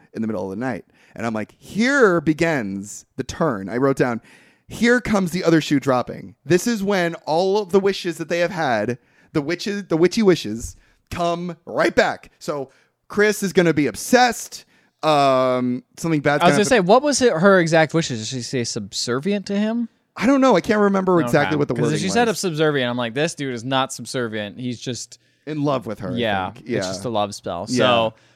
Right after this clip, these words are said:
Speaker 2: yeah, he's outside her house, and I'm
Speaker 1: Yeah.
Speaker 2: like, "Oh man, Daddy Jug, what's
Speaker 1: <laughs>
Speaker 2: up?"
Speaker 1: Jug
Speaker 2: He's like,
Speaker 1: Dad.
Speaker 2: "Why don't you answer the phone?" She's like, "It's three in the morning."
Speaker 1: Yeah.
Speaker 2: And by the way, sound editing terrible in this.
Speaker 1: <laughs>
Speaker 2: I wanna note that,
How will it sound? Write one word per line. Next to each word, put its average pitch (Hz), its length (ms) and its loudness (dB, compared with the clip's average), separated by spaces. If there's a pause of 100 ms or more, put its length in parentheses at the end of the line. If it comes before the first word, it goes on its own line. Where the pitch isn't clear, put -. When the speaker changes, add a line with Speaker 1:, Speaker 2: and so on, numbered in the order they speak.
(480)
Speaker 2:
yeah, 120 140 -4
he's 165 160 0
outside 220 400 6
her 147 40 0
house, 101 480 -8
and 123 120 -4
I'm 135 100 0
Speaker 1:
Yeah. 143 60 0
Speaker 2:
like, 120 180 -2
"Oh 123 200 4
man, 143 580 2
Daddy 110 260 -2
Jug, 180 480 8 (320)
what's 180 220 6
Speaker 1:
<laughs> 247 80 4
Speaker 2:
up?" 233 320 10 (440)
Speaker 1:
Jug 254 120 0
Speaker 2:
He's 190 120 2
like, 226 140 8
Speaker 1:
Dad. 208 60 6
Speaker 2:
"Why 233 80 8
don't 240 120 2
you 277 60 2
answer 247 140 2
the 226 80 -4
phone?" 302 320 2
She's 196 180 -6
like, 240 140 -2
"It's 262 100 -4
three 311 260 -4
in 320 100 -4
the 339 60 -2
morning." 339 580 0
Speaker 1:
Yeah. - 60 -20 (120)
Speaker 2:
And 143 260 0
by 185 80 2
the 160 80 2
way, 117 140 0
sound 185 320 4
editing 117 320 -4
terrible 117 540 -4
in 101 80 -8
this. 101 200 -6 (260)
Speaker 1:
<laughs> - 0 - (520)
Speaker 2:
I 175 140 6
wanna 185 260 6
note 165 260 4
that, 147 160 4